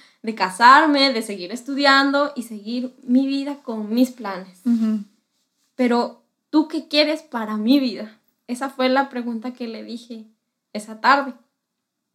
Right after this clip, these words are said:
Speaker 1: Y ese mismo momento él me respondió y me dijo, me puso en mi mente y en mi corazón brecha. Y yo así, "Ay, Dios, ¿es en serio?". <laughs> Porque yo antes no era muy motivada a hacer la brecha, que es ser misionera en otro país.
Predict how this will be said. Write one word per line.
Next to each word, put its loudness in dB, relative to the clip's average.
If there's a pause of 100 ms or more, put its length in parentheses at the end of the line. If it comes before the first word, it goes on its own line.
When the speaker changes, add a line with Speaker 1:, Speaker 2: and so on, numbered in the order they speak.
(200)
Speaker 1:
Y -4
ese -2
mismo 2
momento -10
él -12
me -8
respondió -16 (300)
y -10
me -12
dijo, -20 (240)
me 6
puso -2
en 0
mi 0
mente 4 (420)
y 2
en 8
mi 2
corazón -10
brecha. -4 (300)
Y -20
yo -20
así, -20
"Ay, -10
Dios, -18
¿es -16
en -14
serio?". 8
<laughs> 2
Porque 2
yo 4
antes 4
no 8
era 6
muy 6
motivada 0
a -8
hacer -14
la -8
brecha, -2
que -8
es -10
ser -6
misionera 2
en -10
otro -20
país. -10